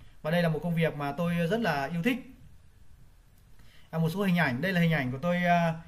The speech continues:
bảo vệ thạc sĩ năm hai nghìn không trăm mười một. Tức là cách đây kho-, là mười năm, khoảng mười, gần mười năm. Đấy, thầy cô nhìn rõ không ạ? À, trong cuộc đời thì tôi có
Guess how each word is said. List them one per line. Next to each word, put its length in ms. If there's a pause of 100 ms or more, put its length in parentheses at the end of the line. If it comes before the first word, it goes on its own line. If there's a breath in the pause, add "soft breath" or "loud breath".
(160 loud breath)
bảo 120
vệ 140
thạc 140
sĩ 180
năm 160
hai 140
nghìn 140
không 100
trăm 160
mười 120
một. 300 (1040)
Tức 140
là 420
cách 120
đây 220
kho-, 80 (120)
là 120
mười 200
năm, 200 (440)
khoảng 220
mười, 100
gần 160
mười 120
năm. 200 (220)
Đấy, 160
thầy 80
cô 120
nhìn 140
rõ 100
không 100
ạ? 100 (2250 soft breath)
À, 340 (280)
trong 120
cuộc 100
đời 280
thì 120
tôi 120
có 680